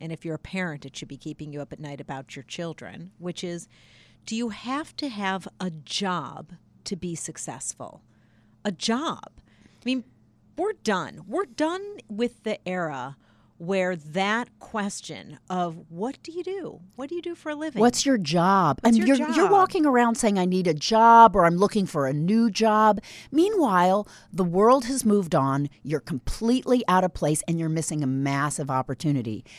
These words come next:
Speaker 2: And in fact, today we have a guest on the show, Brenda Bergen, who is not only a designer by training, but she's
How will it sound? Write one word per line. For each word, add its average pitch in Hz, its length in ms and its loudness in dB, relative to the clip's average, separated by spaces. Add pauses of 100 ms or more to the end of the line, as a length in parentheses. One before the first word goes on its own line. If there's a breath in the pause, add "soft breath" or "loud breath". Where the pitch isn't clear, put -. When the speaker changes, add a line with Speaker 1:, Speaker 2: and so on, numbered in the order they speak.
(140)
Speaker 2:
And 143 100 -2
in 135 80 -2
fact, 175 720 -6
today 170 420 -2
we 175 140 -2
have 147 200 -2
a 143 60 -8
guest 151 400 -2
on 120 140 -6
the 110 80 -8
show, 98 500 -8
Brenda 135 300 -2
Bergen, 104 560 -6 (520 loud breath)
who 165 260 0
is 143 340 -2
not 180 240 0
only 190 280 0
a 147 60 0
designer 131 480 -4
by 104 220 -6
training, 120 540 -4
but 113 180 -8
she's - 280 -4